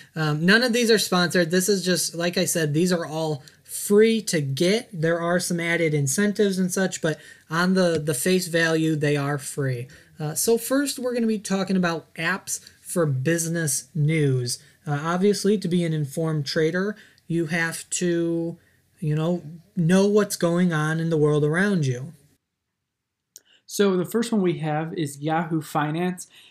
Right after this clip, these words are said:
Speaker 2: Yahoo Finance has a great, it's a free app. It's available on Apple and Android store. It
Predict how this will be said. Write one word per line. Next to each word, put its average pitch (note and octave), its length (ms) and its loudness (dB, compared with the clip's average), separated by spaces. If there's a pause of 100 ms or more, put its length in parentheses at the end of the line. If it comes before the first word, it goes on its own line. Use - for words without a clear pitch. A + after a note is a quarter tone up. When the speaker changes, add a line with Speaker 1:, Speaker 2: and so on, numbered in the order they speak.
(160)
Speaker 2:
Yahoo E3+ 340 -6
Finance E3 500 -6
has D3+ 140 -8
a D3 60 -6
great, E3 720 -2
it's E3 180 -4
a E3 60 0
free G#3 320 4
app. E3 300 -2
It's D3+ 100 -4
available D#3 320 0
on D3 260 -4 (100)
Apple E3+ 380 2
and F#3+ 240 2
Android D#3 400 2
store. D#3+ 420 0 (760)
It D#3+ 280 -4